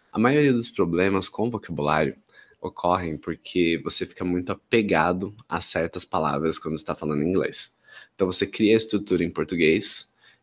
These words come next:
e aí você vai falar ela em inglês, e aí tem uma palavra dentro dessa estrutura que você gostaria de usar naquele momento exatamente.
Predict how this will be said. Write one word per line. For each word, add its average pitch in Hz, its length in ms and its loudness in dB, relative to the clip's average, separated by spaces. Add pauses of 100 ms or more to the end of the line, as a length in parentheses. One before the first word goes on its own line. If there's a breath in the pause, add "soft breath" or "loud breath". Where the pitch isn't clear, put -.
e - 80 0
aí 82 80 6
você 80 200 -2
vai 82 120 2
falar 82 320 2
ela 71 160 2
em 82 60 2
inglês, 95 600 4 (300 soft breath)
e 85 80 2
aí 78 80 6
tem 95 160 -2
uma 90 120 0
palavra 85 400 4
dentro 98 400 2
dessa 98 240 2
estrutura 104 560 0
que 101 100 -6
você 92 220 0
gostaria 92 420 2
de 90 140 0
usar 98 500 4
naquele 104 500 4
momento 101 520 4
exatamente. 101 680 -2